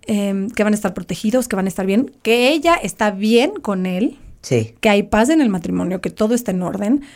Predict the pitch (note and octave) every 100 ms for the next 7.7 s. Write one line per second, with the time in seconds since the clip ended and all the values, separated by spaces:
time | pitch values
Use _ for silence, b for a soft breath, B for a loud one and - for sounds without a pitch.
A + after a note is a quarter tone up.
0 | B B _ G#3+ A3 A#3+ B3+ B3 A#3 A3+
1 | A3+ A3 - _ _ _ _ - A3 A3
2 | A#3 A3 F#3 - F#3+ G#3 C4 - _ A3+
3 | G3 F#3 A3 A#3+ A3 G3+ G3 F3 G#3+ G3+
4 | G3+ G#3+ G3+ G#3 F3 G#3 G#3+ A#3+ _ A3
5 | G#3 F#3+ - - - _ _ _ _ b
6 | b b b b b b b b A#3+ A#3+
7 | A3+ A3 A#3 C4+ B3+ A#3 -